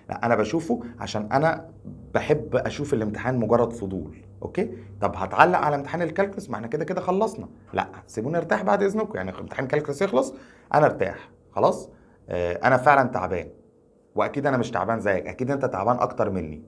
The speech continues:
خلاص. آه، التعب ما بيبقاش تبع، تعب بدني بس، آه، التعب بيبقى تعب بدني، تعب نفسي نتيجه الضغط والتوتر، اوكي؟ آه،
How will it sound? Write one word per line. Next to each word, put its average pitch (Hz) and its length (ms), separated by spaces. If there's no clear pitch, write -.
خلاص. 110 300
آه، 98 220
التعب 135 340
ما 113 60
بيبقاش 92 280
تبع، 127 180
تعب 95 460
بدني 127 300
بس، 208 300
آه، 92 200
التعب 117 300
بيبقى 98 180
تعب 101 340
بدني، 170 340
تعب 120 320
نفسي 139 340
نتيجه 110 380
الضغط 95 440
والتوتر، 101 800
اوكي؟ 208 380
آه، 90 380